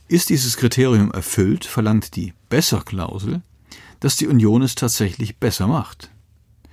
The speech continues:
Wird auch diesem Kriterium Genüge getan, gebietet die Verhältnismäßigkeit, nur so viele Kompetenzen zu übertragen, wie unbedingt nötig.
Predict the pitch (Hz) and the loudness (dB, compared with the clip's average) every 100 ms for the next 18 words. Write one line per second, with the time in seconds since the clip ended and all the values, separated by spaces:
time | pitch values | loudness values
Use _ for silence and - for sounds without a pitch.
0 | _ _ - 127 - 104 110 127 175 135 | _ _ -8 -6 -6 -8 -4 -2 0 0
1 | - - 98 101 107 101 113 127 131 135 | 0 -2 0 2 4 4 4 0 -2 0
2 | 143 156 131 120 123 107 107 - 98 85 | 0 0 -2 -2 -4 -2 -4 -4 -6 -4
3 | 90 95 - - - 120 - 120 - 139 | -2 -2 -2 0 -2 -2 -6 -6 -4 -4
4 | 147 - - - - - - 120 110 98 | -4 -10 -20 -20 -20 -16 0 4 4 4
5 | 90 92 85 135 123 117 127 120 120 98 | 2 0 2 0 0 2 0 0 -2 -2
6 | 98 127 - 123 117 - 98 92 113 113 | 0 0 0 -2 -2 0 0 2 0 -2
7 | _ _ _ - - 107 92 92 139 98 | _ _ _ -6 -4 -2 -2 -4 -4 -6
8 | 90 - - | -6 -12 -20